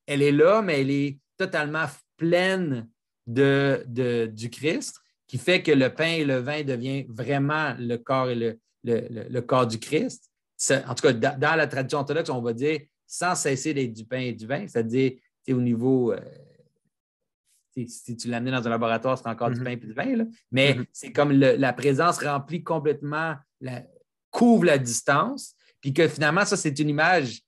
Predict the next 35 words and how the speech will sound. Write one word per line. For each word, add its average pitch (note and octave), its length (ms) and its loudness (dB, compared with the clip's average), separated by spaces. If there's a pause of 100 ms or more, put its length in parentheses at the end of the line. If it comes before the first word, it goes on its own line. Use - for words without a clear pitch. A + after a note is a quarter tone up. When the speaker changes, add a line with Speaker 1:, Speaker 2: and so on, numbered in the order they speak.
(220)
Speaker 1:
de C3 100 0
la C3 120 2
révélation B2 520 -2
de A#2+ 120 -2
Dieu B2+ 140 -2
dans A#2+ 140 -4
le A2+ 60 -4
monde C3+ 220 -2
en A#2+ 80 -4
général. A#2+ 680 -6
Tu A#2+ 140 -6
sais, A#2 160 -12
ça A2+ 60 -6
devient A#2 240 0
une C3 80 2
image B2+ 300 2
de A2+ 140 -2 (240)
la A#2 120 -12
façon C#3 280 0
dont C3 160 4
le A#2+ 60 4
monde B2 240 0
fonctionne, B2 520 -4 (300)
puis B2 80 -2
la B2 120 4
façon D3+ 320 0
dont C#3 180 4
tout F#3+ 360 2 (760)
aspect C#3 380 0
cosmique, E3 640 -2
s'il D#3 360 -4
se C#3 120 -6
souvient C#3 560 -4
de A#2+ 120 -2
Dieu, C#3 420 -4